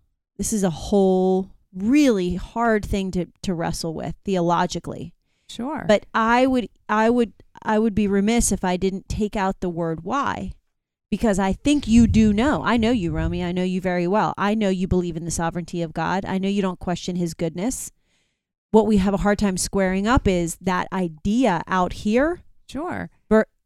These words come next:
Speaker 1: uh, how does it square up to what's happening in my life right now? How, how does a good God who loves me and has a good plan for my life allow this right now to happen? And that's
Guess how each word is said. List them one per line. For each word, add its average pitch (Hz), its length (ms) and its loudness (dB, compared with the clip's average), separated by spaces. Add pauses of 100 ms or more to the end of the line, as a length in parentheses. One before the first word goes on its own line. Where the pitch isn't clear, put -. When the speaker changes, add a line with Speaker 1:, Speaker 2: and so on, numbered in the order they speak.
Speaker 1:
uh, 233 120 2
how 220 180 2
does 226 180 4
it 185 100 -6
square 214 340 2
up 202 120 0
to 208 100 0
what's 180 220 -2
happening 190 340 -2
in 170 60 -6
my 170 140 -2
life 175 320 -2
right 160 180 -6
now? 165 200 -8
How, 208 360 2
how 233 340 -2
does 226 220 -4
a 175 80 0
good 208 320 -2
God 175 320 2
who 170 100 -2
loves 202 360 -2
me 226 280 -4 (240)
and 175 120 -6
has 185 200 0
a 185 60 -4
good 202 260 0
plan 185 280 -2
for 175 120 -10
my 170 180 -4
life 185 360 0
allow 180 400 0
this 175 420 -2
right 190 300 -4 (100)
now 170 340 -4
to 160 100 -10
happen? - 440 -12 (380)
And 214 160 0
that's - 260 0